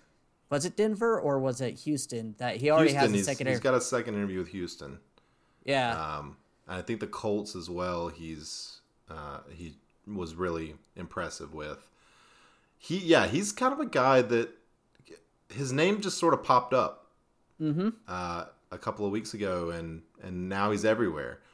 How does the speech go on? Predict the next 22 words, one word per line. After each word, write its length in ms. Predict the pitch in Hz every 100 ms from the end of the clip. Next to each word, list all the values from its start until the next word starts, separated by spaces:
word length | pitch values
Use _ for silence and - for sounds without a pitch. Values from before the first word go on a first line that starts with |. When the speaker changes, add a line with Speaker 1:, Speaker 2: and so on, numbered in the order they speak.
| _ _ _ _ -
Speaker 2:
Uh, 260 | 87 85
he's 240 | - 110 165
a 60 |
guy 260 | 156 131 117
that 160 | 104 98
I 60 |
think 240 | 98 101 101
if 100 | 98
he 80 |
doesn't 400 | 90 95 95 117
get 100 | 104
a 60 | 110
job 400 | 101 101 104 95
this 240 | 98 98
year, 240 | 131 127 120
he's 240 | 92 92
gonna 220 | 85 95
get 160 | 85 82
a 40 |
job 320 | 80 82 78 76
next 300 | 87 - -
year. 320 | 113 117